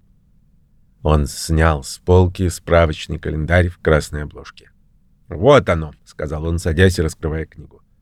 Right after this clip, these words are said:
Роберт Вальсингем де Вер, второй сын герцога Бальмораль. Хм, герб,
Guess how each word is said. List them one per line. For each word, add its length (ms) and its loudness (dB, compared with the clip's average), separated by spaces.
Роберт 560 2
Вальсингем 960 2
де 320 2
Вер, 460 4
второй 360 2
сын 260 -4
герцога 640 0
Бальмораль. 840 4
Хм, 500 2
герб, 580 2